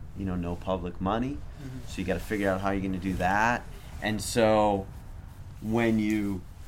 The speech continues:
Speaker 1: when you work backwards on the calendar, like, there was never a minute when we weren't on the clock. So it was like, we gotta get a site decision made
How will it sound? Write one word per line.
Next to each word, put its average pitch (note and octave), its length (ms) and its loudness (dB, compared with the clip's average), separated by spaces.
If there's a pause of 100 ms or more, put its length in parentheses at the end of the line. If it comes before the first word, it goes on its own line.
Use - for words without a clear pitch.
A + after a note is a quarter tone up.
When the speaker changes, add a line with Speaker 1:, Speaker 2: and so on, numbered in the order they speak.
(180)
Speaker 1:
when A2+ 180 4
you G#2 160 0 (460)
work C3+ 280 4 (120)
backwards B2 560 4
on G#2+ 180 4
the F#2+ 80 -2
calendar, C3+ 720 -2
like, F2 260 0 (580)
there D#3+ 160 6
was C#3 180 4
never A#2+ 580 6
a G#2 40 2
minute G#2 500 2
when F#2+ 200 -4
we G2 100 -2
weren't F#2 380 0
on F#2+ 260 -2
the D#2+ 80 -4
clock. - 480 -4 (180)
So - 140 -6
it G#2+ 40 -2
was G2 100 -4
like, G2 160 0 (380)
we A#2 120 0
gotta C#3 300 8
get A2+ 340 4 (260)
a F#2 60 -4
site A#2 500 0
decision G2 680 -2
made C#2+ 500 -4